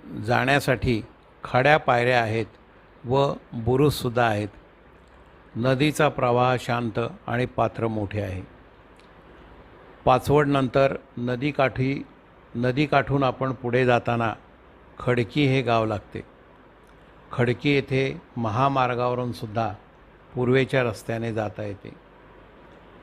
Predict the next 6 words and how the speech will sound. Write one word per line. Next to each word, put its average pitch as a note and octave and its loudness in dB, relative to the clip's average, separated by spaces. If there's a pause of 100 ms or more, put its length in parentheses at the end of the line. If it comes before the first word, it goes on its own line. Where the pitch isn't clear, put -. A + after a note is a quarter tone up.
(520)
खडकी C#3 2
येथे C#3+ 0
कृष्णेवर C#3 -4
एक C3 -2 (420)
पूल B2+ -2
आहे. G#2 -2